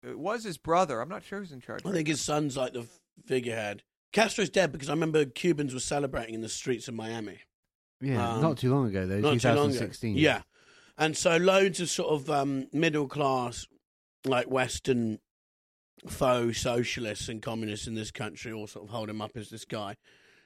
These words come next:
Speaker 2: But it's usually sort of, like, w-, white uni kids who smoke weed.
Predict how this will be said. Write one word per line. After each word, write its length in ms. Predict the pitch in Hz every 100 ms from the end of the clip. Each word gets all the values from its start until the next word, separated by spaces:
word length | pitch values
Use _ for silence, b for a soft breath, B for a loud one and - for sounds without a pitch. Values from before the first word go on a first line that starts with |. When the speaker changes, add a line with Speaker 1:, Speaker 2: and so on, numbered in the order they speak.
| b -
Speaker 2:
But 80 | 123
it's 120 | 123
usually 240 | 127 113
sort 180 | 104 110
of, 40 | 107
like, 160 | 101 101
w-, 160 | 110 _ _ -
white 320 | 113 107 107
uni 360 | 104 107 104 98
kids 460 | - 101 92 - _ _ -
who 240 | 104 98 95 -
smoke 380 | - - 104 98
weed. 320 | 110 101 98